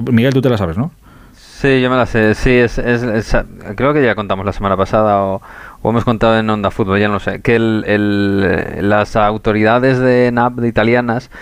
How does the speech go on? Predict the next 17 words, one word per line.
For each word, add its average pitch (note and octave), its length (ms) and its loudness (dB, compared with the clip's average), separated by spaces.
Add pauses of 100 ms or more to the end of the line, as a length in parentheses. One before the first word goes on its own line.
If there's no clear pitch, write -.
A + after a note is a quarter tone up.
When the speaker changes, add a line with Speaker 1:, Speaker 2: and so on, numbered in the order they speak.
(180)
Speaker 2:
han A2 200 -2
prohibido B2 480 2
a - 20 2
los A#2 100 0
seguidores A2+ 480 0
del A2+ 220 2
Eintracht A2+ 260 0
de G#2 80 0
Frankfurt A2 500 -2
ir G#2+ 160 2
al G2 500 0
partido F#2+ 320 -2
en G2 100 -4
Nápoles, B2 500 -4
el F#2+ 400 -8
Estadio F#2+ 340 -2
Maradona. F#2 460 -2